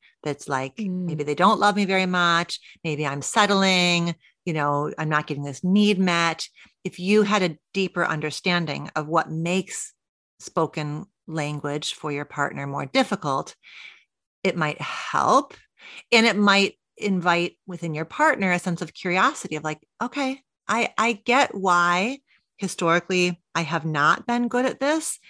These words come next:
Speaker 1: but damn, my partner wants more loving words from me. I can learn that. I can challenge myself. I can stretch. I want to love this partner in the way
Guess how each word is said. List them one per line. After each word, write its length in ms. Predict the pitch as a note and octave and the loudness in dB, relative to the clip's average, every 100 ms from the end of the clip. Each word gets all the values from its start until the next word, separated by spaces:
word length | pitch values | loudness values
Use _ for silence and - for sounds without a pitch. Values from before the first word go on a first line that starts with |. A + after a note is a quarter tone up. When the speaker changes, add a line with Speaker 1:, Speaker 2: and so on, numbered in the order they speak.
| - _ G3 | -20 _ -8
Speaker 1:
but 140 | - | -6
damn, 380 | A3+ C4+ G3+ D3+ | 0 4 4 2
my 120 | E3 | -4
partner 460 | - - G3+ A#3+ A#3+ | -4 0 0 2 0
wants 360 | F3+ F#3 - | 2 0 -2
more 300 | F3+ E3 E3+ | -6 -2 -2
loving 380 | E3+ D#3+ F3 D#3 | 2 0 0 -4
words 260 | C#3+ D#3 - | -4 -4 -4
from 140 | C4 | -6
me. 220 | C#4+ F4 A4 _ - - - | -2 -4 -4 _ -20 -6 -4
I 80 | |
can 220 | B3+ D#4+ B3+ | -2 0 2
learn 220 | C#3+ C#3+ | 0 0
that. 340 | C#3 A3+ - _ _ - | 2 2 0 _ _ 0
I 120 | A#3 | 0
can 180 | B3 D#4+ | 0 -6
challenge 420 | - - C#3 D#3 | -2 -2 -2 -6
myself. 460 | D3+ D#3 - F#3+ G#3 | -8 -6 0 0 0
I 100 | A3 | -4
can 180 | B3 C#4 | -4 -8
stretch. 640 | - - D3 C3 - - - | -8 -10 -4 -2 -2 -4 -2
I 100 | G#3 | 0
want 500 | G#3+ G3+ B3 - - - | 0 4 4 2 -2 -6
to 420 | - E3 D#3 D#3 - - - | -2 0 0 -2 -8 -20 -16
love 420 | F3+ E3 F3+ F3+ E3+ | -6 2 4 2 0
this 200 | E3+ - | -4 -4
partner 440 | - D#3 - D3 - | -4 -4 -2 -6 -4
in 120 | E3 | -4
the 100 | D#3 | -2
way 420 | D#3 D3 D3 D3+ | 0 0 -2 -4